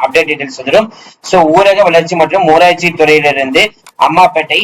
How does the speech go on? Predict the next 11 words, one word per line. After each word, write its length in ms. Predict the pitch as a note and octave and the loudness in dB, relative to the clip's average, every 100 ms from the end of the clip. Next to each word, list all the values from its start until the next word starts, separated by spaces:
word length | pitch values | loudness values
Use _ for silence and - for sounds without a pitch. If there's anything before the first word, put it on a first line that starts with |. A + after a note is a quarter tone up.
| - C3 | -4 -4
அந்தியூர், 480 | D3+ E3+ D3 E3+ F3+ | -2 -2 0 -2 2
பவானி 360 | C#3 C#3 E3+ F#3 E3+ | 2 4 4 0 -2
சேகர், 300 | D3 C#3 G3 D#3+ | -2 0 -2 0
கோபிச்செட்டிப்பாளையம், 880 | E3 F3 E3 D#3 D3 C#3 C#3 E3 - D3+ | 0 0 -2 -4 0 2 2 -4 -2 0
கொடுமுடி, 440 | D#3 D3 D3 D#3 F#3 | 2 2 2 0 0
நம்பியூர், 500 | C#3 C#3 F3 D3+ E3 F3+ | 0 0 -2 0 -2 0
சத்தியமங்கலம், 720 | C#3+ - F#3 D#3+ D3 C#3+ F#3 - _ - _ - | -2 0 -2 0 0 2 2 0 _ -20 _ 0
தாளவாடி 580 | D#3+ F3+ F3+ D#3 C#3+ C3+ - C3+ | 4 6 4 4 0 -2 -14 -10
இந்த 140 | E3 E3+ D#3 | 0 0 4
லொ-, 240 | D#3 D3 D3 | 2 2 -2
லொகேஷன் 460 | D3+ G3+ G3 F#3+ | -2 -2 0 -4